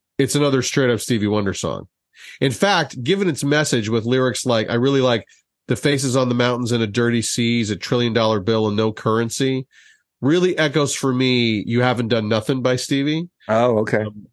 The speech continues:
Speaker 1: not that th-, that's a much more aggressive sort of tone,
Speaker 2: Yeah.
Speaker 1: but messaging, it feels very similar to me.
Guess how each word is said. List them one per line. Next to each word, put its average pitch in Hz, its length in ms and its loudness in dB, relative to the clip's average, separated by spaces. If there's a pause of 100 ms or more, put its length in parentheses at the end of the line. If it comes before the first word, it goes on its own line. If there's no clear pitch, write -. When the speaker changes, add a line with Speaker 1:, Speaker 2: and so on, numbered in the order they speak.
(260)
Speaker 1:
not 190 300 0
that 135 240 0
th-, - 200 -4
that's 180 260 2
a 170 60 2
much 151 220 0
more 139 200 4
aggressive 120 720 0
sort 127 360 0
of 107 140 0
tone, 135 580 0 (260)
Speaker 2:
Yeah. 104 120 2
Speaker 1:
but 117 100 0
messaging, 123 580 0
it 104 80 0
feels 110 260 0
very 104 200 2
similar 113 440 0
to 120 120 -2
me. 120 280 0